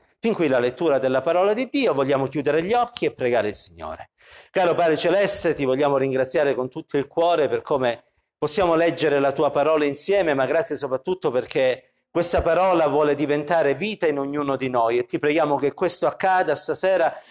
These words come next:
mediante l'unzione del tuo Santo Spirito, affinché ognuno di noi torna a casa cibato da te, o Signore,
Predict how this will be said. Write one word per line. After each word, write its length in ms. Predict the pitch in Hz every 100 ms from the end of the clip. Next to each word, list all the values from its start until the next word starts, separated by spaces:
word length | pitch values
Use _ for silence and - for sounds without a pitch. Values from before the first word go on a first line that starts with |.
| -
mediante 440 | 147 214 208 190
l'unzione 520 | 170 170 170 190 175
del 160 | 160 151
tuo 160 | - 151
Santo 340 | 160 160 160
Spirito, 680 | - - 208 190 175 170 - -
affinché 360 | - 139 170 208
ognuno 340 | 196 214 220
di 140 | 185 180
noi 240 | 202 175
torna 300 | 190 175 165
a 60 | 156
casa 420 | 196 196 180 156
cibato 640 | - 165 135 190 196 190
da 160 | 156 147
te, 240 | 185 180
o 100 | 165
Signore, 680 | 151 - 151 165 170 156 123